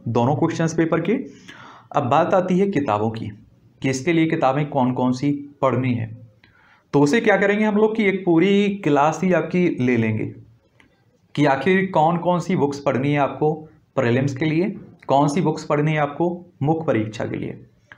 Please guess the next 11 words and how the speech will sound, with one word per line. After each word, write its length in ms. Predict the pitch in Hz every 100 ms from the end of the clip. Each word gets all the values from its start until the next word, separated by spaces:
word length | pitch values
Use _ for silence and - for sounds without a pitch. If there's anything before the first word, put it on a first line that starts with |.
| - _ -
देखिए, 280 | 143 151 339
लेकिन 240 | 190 196
मेरा 260 | 185 185 185
मानना 260 | 185 185
यही 280 | 147 135 147
है 140 | 107 110 - - _ _ _ _ _ -
कि 140 | 170
आप 240 | 156 139 175
लोग 320 | 185 185 156
एक, 460 | 143 170 202 208 196
मतलब, 400 | 185 180 190